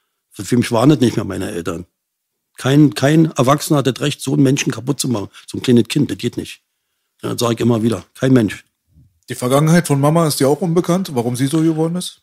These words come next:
Speaker 1: Interessiert mich nicht.
Speaker 2: Interessiert dich
Speaker 1: Nein,
Speaker 2: nicht.
Speaker 1: ist genau das Gleiche, weil was, was macht man nicht so was, ja? Man, man macht das nicht, geht nicht.
Speaker 2: Da bin ich hundertprozentig auf deiner Seite, das macht man nicht, definitiv. Nur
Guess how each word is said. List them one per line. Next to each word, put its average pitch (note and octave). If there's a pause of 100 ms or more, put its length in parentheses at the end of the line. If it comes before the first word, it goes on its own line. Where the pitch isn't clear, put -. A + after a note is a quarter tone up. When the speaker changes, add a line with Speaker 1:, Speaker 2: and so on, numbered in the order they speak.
Speaker 1:
Interessiert C3
mich B2
nicht. C3+
Speaker 2:
Interessiert B2
dich A2
Speaker 1:
Nein, A#2+
Speaker 2:
nicht. C#3
Speaker 1:
ist -
genau C3+
das C3
Gleiche, A#2+
weil A2
was, A2+
was A2
macht C#3
man C#3
nicht F#2+
so G2
was, F#2+
ja? G#2+ (320)
Man, A#2 (260)
man A2
macht A#2
das -
nicht, - (120)
geht -
nicht. - (120)
Speaker 2:
Da A#2+
bin D3
ich D3
hundertprozentig E3
auf C3+
deiner C#3
Seite, D3+
das D#3
macht B2
man D#3+
nicht, F3
definitiv. C#3+
Nur B2+